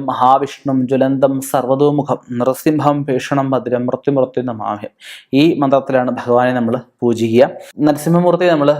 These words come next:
പൂജിക്കുമ്പോൾ നരസിംഹ ഹോമമായിട്ടും എല്ലാവരും ചെയ്യാറുണ്ട്. പ്രതിസന്ധികളെ മറികടക്കുക എന്നുള്ളതാണ് അതുകൊണ്ട് നമ്മൾ ഉദ്ദേശിക്കുന്നത്. പ്രതിസന്ധികൾ മറികടന്ന് ഭക്തൻ, ഭക്തനെ ഭഗവാൻ രക്ഷിച്ച പോലെ,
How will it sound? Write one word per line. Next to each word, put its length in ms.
പൂജിക്കുമ്പോൾ 520
നരസിംഹ 460
ഹോമമായിട്ടും 640
എല്ലാവരും 400
ചെയ്യാറുണ്ട്. 440
പ്രതിസന്ധികളെ 600
മറികടക്കുക 480
എന്നുള്ളതാണ് 360
അതുകൊണ്ട് 280
നമ്മൾ 140
ഉദ്ദേശിക്കുന്നത്. 600
പ്രതിസന്ധികൾ 480
മറികടന്ന് 540
ഭക്തൻ, 380
ഭക്തനെ 360
ഭഗവാൻ 360
രക്ഷിച്ച 340
പോലെ, 220